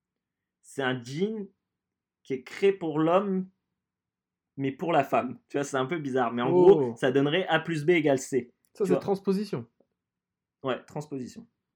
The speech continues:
Speaker 2: Ok.
Speaker 1: Ensuite, t'as la combinaison.
Speaker 2: A plus B re-, moins C.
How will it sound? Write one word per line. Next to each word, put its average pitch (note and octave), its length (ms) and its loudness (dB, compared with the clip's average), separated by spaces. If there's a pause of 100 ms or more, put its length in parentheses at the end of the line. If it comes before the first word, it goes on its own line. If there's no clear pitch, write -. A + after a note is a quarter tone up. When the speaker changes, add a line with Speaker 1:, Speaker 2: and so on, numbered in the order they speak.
(140)
Speaker 2:
Ok. C3 220 -16 (540)
Speaker 1:
Ensuite, D3 340 -4
t'as D3 80 0
la A#2+ 120 0
combinaison. A#2+ 460 -6
Speaker 2:
A F3 120 2
plus F3 280 -4
B D3+ 100 -4
re-, F#3 300 2
moins F3 220 -2
C. C3 260 -10